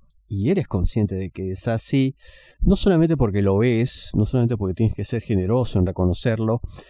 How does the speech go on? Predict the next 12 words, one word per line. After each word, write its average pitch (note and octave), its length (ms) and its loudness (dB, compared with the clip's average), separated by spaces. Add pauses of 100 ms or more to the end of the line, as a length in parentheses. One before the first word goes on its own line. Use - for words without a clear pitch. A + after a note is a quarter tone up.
(280)
sino F#2 320 0
porque G2 360 -2
hay A#2 260 0
otros B2 380 0
que F2+ 200 -6
también F2 680 2
lo E2 100 -4
reconocen G2 920 0
y F#2 100 -8
seguramente A2 920 0 (460)
no G2+ 360 4
tendrán B2+ 560 4